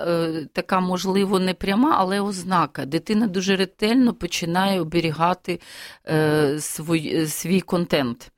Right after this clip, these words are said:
І вона, е, розуміє, що в будь-який момент може прийти якась там смс-ка, і батьки побачать, і, ну, е, можливо, її там покарають чи заберуть той телефон.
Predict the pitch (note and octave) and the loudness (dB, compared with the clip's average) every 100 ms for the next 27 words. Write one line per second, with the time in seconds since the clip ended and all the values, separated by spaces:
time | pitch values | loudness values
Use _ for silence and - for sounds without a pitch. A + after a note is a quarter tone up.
0 | _ - - - - F3+ F3 E3+ D3+ D#3+ | _ -18 -16 -16 -8 0 2 2 0 -2
1 | F3 F#3+ A3+ A3+ B2+ F3 E3+ E3 D#3 D#3 | 0 2 2 2 0 2 4 2 2 0
2 | E3 F3+ G3+ D4+ C4+ - - F3+ D#3 E3 | -2 0 4 6 4 2 2 2 2 -2
3 | G3+ F3+ F3+ - F#3 E3 D#3+ E3+ F3+ G#3 | -2 0 -2 -2 -2 0 2 0 2 2
4 | C4+ F#3 F#3+ F3 F3 - F3 - E3+ D3 | 2 2 0 0 -2 0 0 2 2 2
5 | C#3+ D3 C3+ D#3+ D#3 - F#3 B3+ C#4+ - | 0 -2 -2 -4 -2 -2 0 2 2 0
6 | F3 - - - - F3+ F3 E3+ D#3+ G3+ | -4 -4 -12 -16 -8 0 2 2 0 -4
7 | - G3+ - F#3 G3 A#3+ - F#3 - D#3+ | -2 -6 -4 -2 0 0 -4 -8 -4 -2
8 | D#3 C3+ C#3+ C3+ D3 E3+ C#3+ A2+ G#2+ E2 | -2 -2 -6 -10 -4 -2 -2 -4 -10 -10
9 | D#2 E2+ F#2+ A2 F#2 E2 F#2+ D#3 D#3+ E3 | -14 -18 -14 -14 -16 -12 -4 -2 0 0
10 | E3+ D#3 C#3 C#3+ D#3 D3 E3 - E3 F#3+ | 2 2 2 0 -2 -4 -6 -2 0 0
11 | E3+ - D#3 E3 D#3+ F#3 - D#3 C3 C#3+ | -2 -6 -6 -2 0 0 -2 -4 -2 -2
12 | C#3 - C#3+ C#3+ | -2 -4 -4 -4